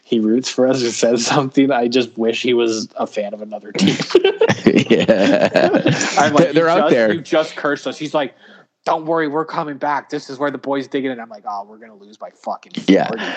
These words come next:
Speaker 1: Damn
Speaker 2: Yeah,
Speaker 1: it."
Speaker 2: that's not, that's not gonna help us at all. Yeah. Go Eagles. Okay. Um, <laughs> let's end this thing right now. Go Leafs, go! We love
Speaker 1: Go Leafs,
Speaker 2: you guys.
Speaker 1: go.
Speaker 2: Thank you for listening.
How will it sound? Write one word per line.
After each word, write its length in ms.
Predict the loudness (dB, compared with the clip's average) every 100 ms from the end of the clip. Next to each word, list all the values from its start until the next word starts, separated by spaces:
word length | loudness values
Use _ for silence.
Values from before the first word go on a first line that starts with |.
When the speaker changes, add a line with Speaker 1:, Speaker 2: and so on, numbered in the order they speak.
| -8
Speaker 1:
Damn 260 | -4 -2 2
Speaker 2:
Yeah, 140 | 2
Speaker 1:
it." 80 | 2 2
Speaker 2:
that's 240 | 2 4
not, 180 | 2 2
that's 240 | 4 2 2
not 100 | 2
gonna 120 | 2
help 260 | 2 2 2
us 140 | 2 2
at 200 | 2 4
all. 360 | 4 4 2 -2 -20 -20 -20 -10 -6 2
Yeah. 320 | 4 4 2 0 2
Go 240 | 2 4 4
Eagles. 400 | 4 2 0 0
Okay. 420 | 2 2 0 0
Um, 600 | 0 2 4 2 0 -2
<laughs> 20 |
let's 580 | 2 4 4 4 2 2
end 220 | 0 2 2
this 160 | 2
thing 240 | 2 4 4
right 200 | 4 4
now. 360 | 4 4 0 -4 -20 -18 -18 -12 2
Go 180 | 2 4
Leafs, 320 | 2 2 2
go! 320 | 2 4 4
We 200 | 4 4
love 260 | 6 4 4
Speaker 1:
Go 40 |
Leafs, 140 | 2 2
Speaker 2:
you 60 |
guys. 160 | 2 2
Speaker 1:
go. 40 |
Speaker 2:
Thank 240 | 2 2 4
you 120 | 2
for 220 | 4 2
listening. 640 | 2 2 2 4 4 2